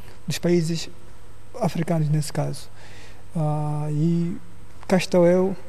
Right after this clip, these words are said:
Foi sempre meu sonho, foi sempre meu sonho fazer algo pelo meu país e que tivesse ligado com as doenças, sobretudo tropicais, porque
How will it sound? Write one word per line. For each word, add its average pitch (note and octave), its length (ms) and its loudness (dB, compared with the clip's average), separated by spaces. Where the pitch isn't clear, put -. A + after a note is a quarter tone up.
Foi F#3+ 220 4
sempre G3+ 360 6
meu F3+ 140 4
sonho, D3 340 2
foi E3+ 160 0
sempre E3+ 280 2
meu E3 120 2
sonho F3+ 500 0
fazer F3 320 2
algo F3 320 2
pelo E3+ 140 4
meu E3 120 4
país D3+ 480 0
e F#3 60 -2
que - 100 -6
tivesse E3+ 340 0
ligado D#3+ 460 2
com D#3+ 680 2
as E3+ 160 0
doenças, E3 440 0
sobretudo D#3+ 420 -4
tropicais, D#3 520 -2
porque - 360 -4